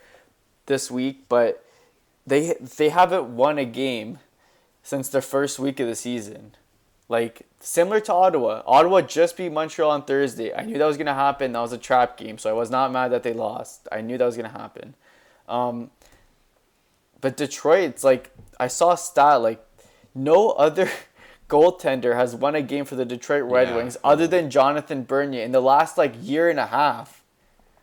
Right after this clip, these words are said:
Speaker 1: Like,
Speaker 2: That's
Speaker 1: Thomas,
Speaker 2: pathetic.
Speaker 1: that's pathetic. Like, Thomas Greiss was brought in, a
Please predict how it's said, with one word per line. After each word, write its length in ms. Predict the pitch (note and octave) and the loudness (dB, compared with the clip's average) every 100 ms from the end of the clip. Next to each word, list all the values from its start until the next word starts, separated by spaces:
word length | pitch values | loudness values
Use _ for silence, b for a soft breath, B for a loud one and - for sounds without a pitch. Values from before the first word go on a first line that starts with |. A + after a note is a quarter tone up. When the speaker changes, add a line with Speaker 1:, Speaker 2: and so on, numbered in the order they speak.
| _ | _
Speaker 1:
Like, 200 | C3 B2+ | -4 -4
Speaker 2:
That's 100 | - | -4
Speaker 1:
Thomas, 380 | D3+ E3+ F#3+ G#2 | 0 2 0 -6
Speaker 2:
pathetic. 400 | F#2 - - - | -12 -14 -18 -6
Speaker 1:
that's 220 | - F#3 | 0 0
pathetic. 640 | - F3 F#3 G3+ A#2 - _ C#3+ | 2 4 6 4 2 -4 _ -6
Like, 160 | C3 | -4
Thomas 360 | - D#3+ F#3 - | 2 2 2 0
Greiss 300 | F3+ F3+ F3+ | 2 2 0
was 100 | C#3 | -6
brought 280 | C#3+ C#3 B2+ | 4 4 4
in, 140 | A2 | 2
a 120 | F#2 | -4